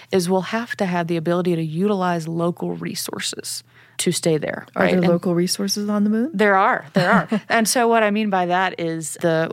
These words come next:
Speaker 1: what's called lunar regolith, the dirt, if you will, on the moon, is full of things that can be extracted. There are metals and minerals, materials that can be broken down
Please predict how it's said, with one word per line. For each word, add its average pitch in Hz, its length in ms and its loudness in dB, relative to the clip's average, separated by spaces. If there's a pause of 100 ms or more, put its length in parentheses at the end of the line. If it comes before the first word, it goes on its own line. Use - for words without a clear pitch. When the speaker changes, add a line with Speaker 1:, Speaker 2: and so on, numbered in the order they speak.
(140)
Speaker 1:
what's 185 260 -2
called 170 260 0
lunar 180 320 4
regolith, 170 560 0
the 151 140 -2
dirt, 147 420 0
if - 140 -8
you 151 100 0
will, 151 200 2
on 151 140 -2
the 160 80 -4
moon, 156 260 -4 (220)
is 170 200 0
full 240 260 2
of 160 100 0
things - 520 -8
that - 160 -6
can 170 180 -2
be 147 320 -2
extracted. - 720 -4
There 165 180 -2
are - 220 -4 (240)
metals 180 580 2
and 156 160 -4
minerals, 170 540 0
materials 160 680 -2
that - 200 -2
can 170 180 -2
be 156 140 -4
broken 165 560 -2
down 151 480 -2